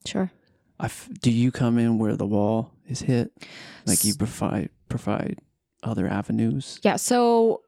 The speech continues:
Speaker 1: my focus is, for example, you know, we're talking about, um, being determined and having that drive, right? So if you know you're supposed to be doing something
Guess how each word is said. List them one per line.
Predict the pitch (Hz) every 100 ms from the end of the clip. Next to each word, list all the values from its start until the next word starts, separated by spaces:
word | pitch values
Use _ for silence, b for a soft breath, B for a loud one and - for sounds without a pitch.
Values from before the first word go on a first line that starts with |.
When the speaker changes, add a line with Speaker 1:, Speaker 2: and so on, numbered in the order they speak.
| _ _ _ _
Speaker 1:
my | 214 240
focus | 294 208 180 170 165 170 -
is, | - 165 151 147 151 - -
for | - 185
example, | 175 170 160 160 143 139 139 B B B B B
you | -
know, | 165
we're | 165
talking | 165 170 170 165
about, | 160 156 151 151 147 - _
um, | 170 160 147 - 92 156 - _ _ - - b _ - 175
being | 185 175 170 165
determined | 156 170 - 156 156 143 131 143 151 - - -
and | 165 156 147 147 147 147 - - -
having | 165 165 165
that | 147 -
drive, | 165 147 139 143 131 151 -
right? | 156 156 165 B B B B
So | - - 202 -
if | 202 -
you | 240 359
know | 262 185 165 160
you're | 160 160
supposed | - 185 165 170 -
to |
be | 190
doing | 185 - 165 156
something | 165 - - - 69 180